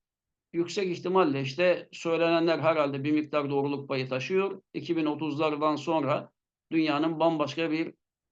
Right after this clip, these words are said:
e, şekle şemale bürüneceği şeklindedir. Yani ben yine de zayıf ihtimal görürüm üçüncü Dünya Savaşı'nı ancak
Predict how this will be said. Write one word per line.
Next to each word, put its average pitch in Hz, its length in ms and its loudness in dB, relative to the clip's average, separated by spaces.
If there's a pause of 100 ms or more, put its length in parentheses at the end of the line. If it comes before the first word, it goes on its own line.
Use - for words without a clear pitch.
(160)
e, 120 800 -8
şekle 143 440 -6
şemale 147 600 -2
bürüneceği 143 640 -2
şeklindedir. 139 1500 -4
Yani 131 300 -2
ben 131 100 -2
yine 135 320 0
de 156 100 0
zayıf 143 320 0
ihtimal 139 380 -2
görürüm 139 560 0
üçüncü 139 840 -2
Dünya 139 320 2
Savaşı'nı 139 540 -2
ancak 160 460 0